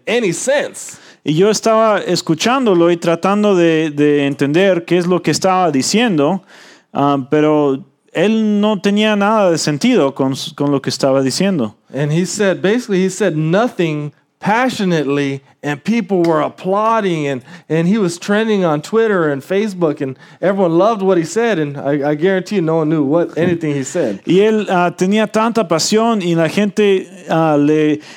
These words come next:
Speaker 2: estaba aplaudiendo y, y, ah, y, ah, poniendo que qué bonito está hablando este, este señor, y, y, pero la verdad es que no tenía nada de lo que,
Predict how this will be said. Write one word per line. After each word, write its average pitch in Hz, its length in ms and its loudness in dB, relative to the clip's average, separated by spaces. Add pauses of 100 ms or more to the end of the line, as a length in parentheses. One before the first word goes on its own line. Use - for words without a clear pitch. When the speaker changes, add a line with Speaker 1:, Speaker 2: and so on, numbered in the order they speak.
Speaker 2:
estaba 196 540 2
aplaudiendo 247 920 2
y, 175 320 0
y, 170 340 2
ah, 139 380 2 (240)
y, - 480 -20
ah, 135 400 0 (1000)
poniendo 196 520 2
que 156 340 0
qué 196 160 -2
bonito 202 380 0
está 202 280 0
hablando 220 500 2
este, 185 560 -2 (320)
este 147 320 -2
señor, 240 640 2
y, 170 240 2
y, 165 280 0 (140)
pero 160 440 2
la 160 280 0
verdad 185 340 2
es - 140 -4
que 180 100 0
no 185 300 0
tenía 190 440 0
nada 185 380 2
de 143 140 2
lo 139 160 0
que, 143 260 -2